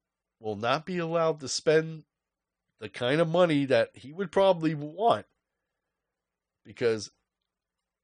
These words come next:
Hal Steinbrenner has never shown that willingness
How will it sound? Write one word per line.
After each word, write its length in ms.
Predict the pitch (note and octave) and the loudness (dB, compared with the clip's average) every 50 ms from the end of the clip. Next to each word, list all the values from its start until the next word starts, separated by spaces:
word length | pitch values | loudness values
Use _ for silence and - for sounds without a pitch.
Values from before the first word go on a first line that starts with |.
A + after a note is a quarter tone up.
| _ _ - | _ _ -14
Hal 260 | - - B2 D3+ D#3+ | -8 -4 -2 -2 -4
Steinbrenner 680 | - - F#3 F3 F3 E3+ D#3 C3+ A#2+ A2 G#2+ G#2+ - - - | -4 -2 -2 -2 -2 -2 0 -2 -2 -2 -2 -4 -6 -8 -8
has 160 | B2+ A#2 G#2+ | -8 -8 -8
never 440 | G2 G#2 G#2 A2 A#2 C3 C#3+ D#3+ D3+ | -8 -10 -8 -4 -4 -2 -2 -4 -4
shown 480 | - - - F3+ E3 C#3 A2 G2 F#2+ F#2+ - _ _ _ _ _ _ _ _ _ _ _ _ _ _ _ _ _ _ _ _ _ _ _ _ _ _ _ _ _ _ _ _ _ _ _ _ _ _ _ _ _ _ E2+ E2+ | -4 -4 -2 0 0 0 -2 -4 -8 -12 -16 _ _ _ _ _ _ _ _ _ _ _ _ _ _ _ _ _ _ _ _ _ _ _ _ _ _ _ _ _ _ _ _ _ _ _ _ _ _ _ _ _ _ _ -6
that 260 | A2+ A2+ B2 - D3 | -4 -4 -4 -2 -2
willingness 640 | C#3 C#3+ D3+ D3+ C3+ A#2 G#2+ A2 G#2+ G#2 - - | 0 2 2 2 2 -2 -2 -6 -6 -6 -8 -12